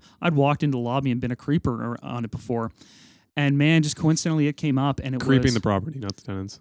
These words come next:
Speaker 1: Yeah, six hundred and forty thousand for twelve units, all two bedrooms, great location.
Speaker 2: Jeez.
Speaker 1: And what I did is I refinanced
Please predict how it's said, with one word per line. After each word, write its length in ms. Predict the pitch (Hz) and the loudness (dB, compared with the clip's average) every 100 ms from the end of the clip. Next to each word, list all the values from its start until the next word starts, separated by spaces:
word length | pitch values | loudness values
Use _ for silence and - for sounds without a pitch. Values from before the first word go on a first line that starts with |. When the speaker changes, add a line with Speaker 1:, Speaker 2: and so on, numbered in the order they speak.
| - | -16
Speaker 1:
Yeah, 300 | 135 120 120 | -14 -12 -14
six 320 | - 160 160 | -12 -10 -6
hundred 220 | 190 175 | -6 -4
and 100 | 147 | -6
forty 240 | 143 143 | -8 -8
thousand 420 | 139 135 135 143 135 | -8 -10 -10 -12 -14
for 140 | 123 | -16
twelve 300 | - 127 123 | -16 -16 -14
units, 460 | 127 127 127 - - | -14 -14 -14 -14 -8
all 160 | 127 | -8
two 160 | 120 131 | -4 -4
bedrooms, 500 | 117 120 123 120 117 | -4 -6 -4 -6 -6
great 200 | 127 127 | -10 -10
location. 640 | 127 117 120 117 123 120 - - | -10 -4 -2 -2 -2 -2 -4 -12
Speaker 2:
Jeez. 220 | - - | -12 -4
Speaker 1:
And 160 | 139 135 | 0 2
what 120 | 151 | 4
I 120 | 156 | 4
did 200 | 135 135 | 2 2
is 140 | 131 123 | 0 0
I 360 | 131 131 131 - _ _ - | -2 0 -2 -6 _ _ -12
refinanced 960 | 143 143 135 135 131 131 127 123 - | -4 -2 -2 -2 -2 0 -2 -4 -6